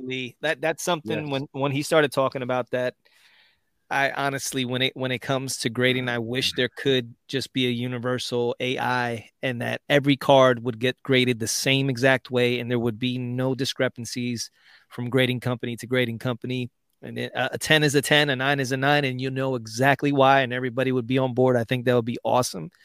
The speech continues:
Speaker 1: Obviously,
Speaker 2: Mm.
Speaker 1: that's never gonna happen.
Speaker 2: No.
Speaker 1: Um, but to me, I think that would be the, the, to, to create a, you know, a market where everything, you know exactly where everything is at, and there's no,
Speaker 2: Mm.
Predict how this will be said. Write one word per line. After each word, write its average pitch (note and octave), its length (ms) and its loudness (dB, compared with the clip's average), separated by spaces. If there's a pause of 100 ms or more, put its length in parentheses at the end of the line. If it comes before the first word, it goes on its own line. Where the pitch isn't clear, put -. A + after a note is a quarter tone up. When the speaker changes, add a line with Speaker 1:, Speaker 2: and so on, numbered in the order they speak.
(180)
Speaker 1:
Obviously, B2 340 4
Speaker 2:
Mm. A#2+ 40 6
Speaker 1:
that's - 160 -2
never A#2+ 180 0
gonna A2+ 200 -4
happen. C3+ 500 -4 (380)
Speaker 2:
No. F#2+ 200 -10
Speaker 1:
Um, G#2+ 460 -4 (480)
but A#2 220 -2
to C3 100 -8
me, C3 300 0
I A#2 40 2
think A#2+ 220 -4
that B2+ 120 4
would A#2 120 0
be A#2 160 -2
the, A#2 320 -4
the, B2 200 -4 (200)
to, C3+ 160 4
to B2 160 -4
create D3+ 320 2
a, C3 240 6
you C#3+ 140 -4
know, B2 140 -2
a A#2+ 120 -4
market C#3 460 0
where B2 180 0
everything, C3 540 -4
you C3+ 100 -6
know C#3 240 -4
exactly B2+ 480 -4
where B2+ 140 -2
everything B2+ 420 -4
is A2 140 -12
at, C3+ 280 -4
and C3 80 -12
there's C3 200 -4
no, C3 240 -2
Speaker 2:
Mm. F#2+ 160 -16